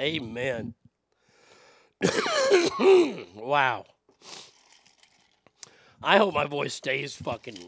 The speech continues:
at least broadcasting worthy for another two and a half hours. This is tough. But the, the, oh, shit. And, you know, the other day when, uh, when, when Tommy and I went to wrestling on Saturday,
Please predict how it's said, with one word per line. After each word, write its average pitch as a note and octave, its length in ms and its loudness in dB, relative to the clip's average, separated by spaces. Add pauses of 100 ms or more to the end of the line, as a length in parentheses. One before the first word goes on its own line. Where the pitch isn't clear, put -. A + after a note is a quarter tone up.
(440)
at C3 160 -6
least D3 280 -8
broadcasting C3 880 -4
worthy C3 280 -8
for B2 160 -14
another B2+ 280 -6
two C#3+ 240 -6
and C3 80 -4
a C3 80 -4
half B2 200 -6
hours. A2+ 400 -8 (2750)
This B2+ 160 -12
is C#3 120 -18
tough. - 400 -10 (2750)
But D3 320 -8
the, D3+ 360 -6
the, C3+ 260 -6
oh, E2+ 280 -14
shit. - 400 -18 (360)
And, C#3+ 180 -6
you C#3+ 100 -6
know, D3 140 -2
the C#3+ 140 -4
other D3 140 -2
day B2+ 460 -6
when, B2+ 200 -8
uh, A2 280 -4
when, A2+ 320 -12
when A#2+ 200 -12
Tommy C#3 320 -4
and B2+ 80 -4
I B2+ 100 -4
went B2+ 180 -8
to - 80 -20
wrestling A#2 480 -10
on G#2+ 160 -12
Saturday, G2 540 -12